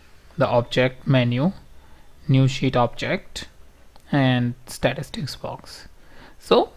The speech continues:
your choice, whichever way you wanna choose, uh, all the three ways, uh, lead to the same aim.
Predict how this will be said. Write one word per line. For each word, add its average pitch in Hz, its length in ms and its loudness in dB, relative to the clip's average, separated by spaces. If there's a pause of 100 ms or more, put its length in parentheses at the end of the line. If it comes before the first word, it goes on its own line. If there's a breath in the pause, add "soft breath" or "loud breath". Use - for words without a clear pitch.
(160)
your 175 120 4
choice, 196 580 2 (220)
whichever 147 480 4
way 143 200 4
you 139 140 2
wanna 135 280 2
choose, 151 540 -2 (540 loud breath)
uh, 127 380 2
all 160 340 6
the 160 120 8
three 147 420 4
ways, 139 480 2
uh, 151 260 4
lead 135 300 2
to 170 80 2
the 135 100 2
same 127 320 -2
aim. 147 300 0